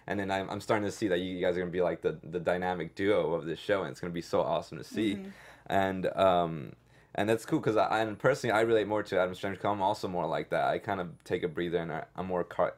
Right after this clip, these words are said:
Speaker 1: calculated as to, like, how I approach things. Like, just how, like, you brought up to Seg as in, like, you know, get access to those data banks, and maybe we can find some, uh, proof of, of Brainiac. And then from there, if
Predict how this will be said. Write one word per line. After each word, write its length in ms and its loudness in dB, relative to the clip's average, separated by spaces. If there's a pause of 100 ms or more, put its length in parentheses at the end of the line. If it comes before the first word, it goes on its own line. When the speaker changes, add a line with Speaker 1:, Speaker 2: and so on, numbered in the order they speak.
Speaker 1:
calculated 520 0
as 180 0
to, 100 -4
like, 220 -4
how 320 2
I 100 0
approach 420 -2
things. 320 -12 (240)
Like, 160 2
just 160 -4
how, 220 4
like, 260 0
you 280 -6
brought 260 4
up 160 -2
to 140 -8
Seg 360 0
as 200 2
in, 200 0
like, 240 -6 (280)
you 100 -2
know, 340 -2
get 160 2
access 320 -2
to 140 -10
those 140 0
data 260 2
banks, 480 -4
and 240 -6
maybe 180 -2
we 120 -6
can 140 -8
find 280 -4
some, 420 -6
uh, 200 0
proof 280 -6
of, 320 -4 (300)
of 160 -2
Brainiac. 640 -2 (100)
And 140 -4
then 300 -6
from 160 -4
there, 440 0
if 140 -2